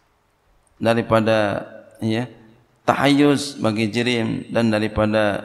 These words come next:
zatnya Allah Ta'ala dan sifatnya Allah Ta'ala, la yumkinu adamuhu,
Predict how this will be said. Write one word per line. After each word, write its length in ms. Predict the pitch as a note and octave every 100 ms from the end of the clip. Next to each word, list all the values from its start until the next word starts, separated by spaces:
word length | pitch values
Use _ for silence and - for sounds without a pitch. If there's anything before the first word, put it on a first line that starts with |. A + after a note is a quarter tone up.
| G#2
zatnya 400 | A2+ - A2+ G#2
Allah 160 | G#2+
Ta'ala 320 | - A#2 A2
dan 0 |
sifatnya 480 | G#2+ A2 G#2+ G#2+ A2
Allah 240 | G#2+ G#2 G2+
Ta'ala, 320 | G#2+ B2+ D#3+ - - - - _ _ -
la 240 | C3+ D3+
yumkinu 560 | C#3 D3 D3 F#3+ G#3+ F#3
adamuhu, 560 | E3 F3 F3 F3 E3+